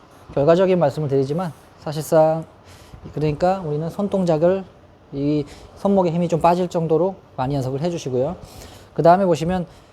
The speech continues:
흔들어 줄 때 보면은 클럽을 이렇게 흔들듯이 이렇게 흔들다 보면은 어떤 리듬이 생길 거예요. 흔들, 흔들, 흔들 하면 이 리듬에서 가속이 붙는 구간에서 제가 다리만 살짝,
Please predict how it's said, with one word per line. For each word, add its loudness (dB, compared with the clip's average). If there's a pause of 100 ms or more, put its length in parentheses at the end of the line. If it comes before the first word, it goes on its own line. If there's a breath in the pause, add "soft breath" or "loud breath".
(320 soft breath)
흔들어 4
줄 0
때 2
보면은 -2 (160)
클럽을 2
이렇게 -2 (180)
흔들듯이 0 (140)
이렇게 -4
흔들다 2
보면은 -2 (540 loud breath)
어떤 0
리듬이 4
생길 -2
거예요. -2 (540)
흔들, -2 (300)
흔들, 0 (300)
흔들 0 (260)
하면 -2 (460 loud breath)
이 4
리듬에서 4 (1600 loud breath)
가속이 2
붙는 2
구간에서 2 (140)
제가 0
다리만 2
살짝, -4